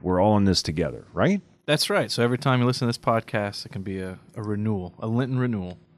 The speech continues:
Speaker 1: Well, at least for Lent.
Speaker 2: Right.
Speaker 1: I mean, we're gonna, you know.
Speaker 2: I just mean, like, that recommitment, that getting back up again. And look, I don't mean to imply that I,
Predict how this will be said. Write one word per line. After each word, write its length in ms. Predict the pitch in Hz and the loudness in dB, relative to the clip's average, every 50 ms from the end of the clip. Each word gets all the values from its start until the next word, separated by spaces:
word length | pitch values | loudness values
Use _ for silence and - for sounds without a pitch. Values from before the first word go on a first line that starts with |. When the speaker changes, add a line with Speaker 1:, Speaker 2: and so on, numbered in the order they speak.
| _ _ - | _ _ -2
Speaker 1:
Well, 200 | - 151 160 147 | 2 4 6 6
at 80 | 135 110 | 6 6
least 320 | 113 127 147 156 - - | 8 6 6 6 4 2
for 240 | - 107 107 101 95 | 2 4 4 4 4
Lent. 360 | 80 90 113 180 196 143 - _ - - - - _ _ - | 4 4 2 2 2 0 -4 _ -20 -20 -20 -20 _ _ -4
Speaker 2:
Right. 200 | - 147 156 156 - - | 0 0 0 0 -2 -2
Speaker 1:
I 80 | 92 | 0
mean, 160 | 92 92 90 | 2 4 4
we're 100 | 90 92 | 4 4
gonna, 320 | 95 95 90 90 87 90 95 - - - - - _ - - - - - - | 4 4 4 2 0 0 -4 -12 -18 -20 -20 -20 _ -20 -20 -20 -20 -16 -4
you 140 | - 95 87 | 0 2 2
know. 220 | 90 95 101 113 117 | 4 2 0 0 0
Speaker 2:
I 80 | 147 156 | 0 0
just 140 | 160 180 202 | 2 2 2
mean, 100 | 180 143 | 4 4
like, 140 | 127 117 | 2 2
that 160 | 104 113 107 104 | 2 0 0 2
recommitment, 640 | 117 127 123 - 127 113 110 113 117 117 117 113 | 0 0 0 0 -2 0 0 0 0 -2 -4 -2
that 200 | 107 104 95 92 | -2 -4 -6 -6
getting 220 | 98 117 113 113 110 | -8 -8 -8 -6 -6
back 240 | 113 110 104 - 113 | -6 -6 -6 -6 -8
up 160 | 104 - - | -10 -8 -10
again. 300 | 101 101 104 101 101 - - - - - - | -8 -6 -6 -6 -6 -6 -10 -20 -20 -10 0
And 100 | 143 147 | 4 6
look, 120 | 156 123 | 6 8
I 80 | 113 127 | 8 6
don't 100 | 147 151 | 6 6
mean 140 | 151 143 131 | 6 6 6
to 60 | 123 | 4
imply 340 | 113 101 - - 120 113 110 | 4 2 2 4 6 6 6
that 100 | 107 101 | 6 4
I, 140 | 98 95 101 | 2 0 -2